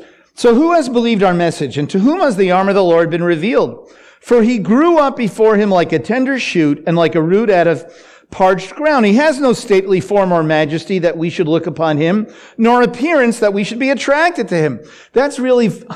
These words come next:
I love that, because when you think about famous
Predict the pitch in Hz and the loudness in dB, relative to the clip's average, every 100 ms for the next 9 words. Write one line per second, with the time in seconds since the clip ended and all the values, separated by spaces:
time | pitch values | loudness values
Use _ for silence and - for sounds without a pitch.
0 | - _ _ _ 165 160 202 175 135 98 | -20 _ _ _ -4 0 -2 -4 -8 -10
1 | - _ _ - 160 190 165 151 - - | -16 _ _ -4 -4 0 0 -2 -6 -20
2 | _ _ - 185 269 392 226 208 - 160 | _ _ -2 0 2 0 0 -2 -2 -6
3 | 135 147 143 127 127 - - - 202 220 | -2 0 0 -4 -6 -14 -20 -4 -2 0
4 | 233 233 233 226 - - - - | 0 0 0 -2 -8 -10 -12 -14